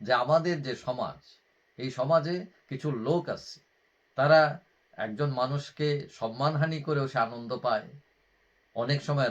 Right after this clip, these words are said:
রাজনৈতিক কারণ তাকে চাপে ফেলার জন্য মামলা করে, অনেক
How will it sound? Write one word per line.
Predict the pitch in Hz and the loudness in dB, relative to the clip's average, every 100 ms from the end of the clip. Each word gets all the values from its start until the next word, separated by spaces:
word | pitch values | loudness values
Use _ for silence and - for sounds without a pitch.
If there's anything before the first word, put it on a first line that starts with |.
| 113 | 2
রাজনৈতিক | 127 123 147 160 165 156 | 2 2 -2 -2 -2 0
কারণ | 139 135 | 0 0
তাকে | 117 131 147 143 | 0 0 0 -4
চাপে | 117 147 143 | -4 -2 0
ফেলার | 165 170 147 | 4 4 2
জন্য | 151 143 139 131 - _ _ _ _ _ _ _ _ - | -4 -2 -4 -6 -14 _ _ _ _ _ _ _ _ -2
মামলা | 127 131 139 131 | 0 4 4 2
করে, | 123 113 - - _ _ _ _ _ | -2 -4 -6 -18 _ _ _ _ _
অনেক | - 135 160 | -2 0 0